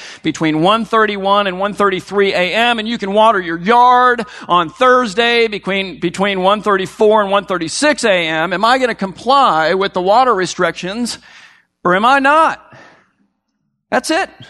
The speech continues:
And here's the deal. For me, no problem. And here's why.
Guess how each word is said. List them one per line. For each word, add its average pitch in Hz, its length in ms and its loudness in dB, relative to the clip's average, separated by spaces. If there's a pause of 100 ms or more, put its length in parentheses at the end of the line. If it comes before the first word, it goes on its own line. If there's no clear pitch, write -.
(1080)
And 180 160 -2
here's 254 240 -2
the 247 80 -4
deal. 233 260 0
For - 160 -8
me, 262 380 -4 (320)
no 143 160 -2
problem. 180 400 -4 (260)
And 175 140 0
here's 226 240 0
why. 226 400 0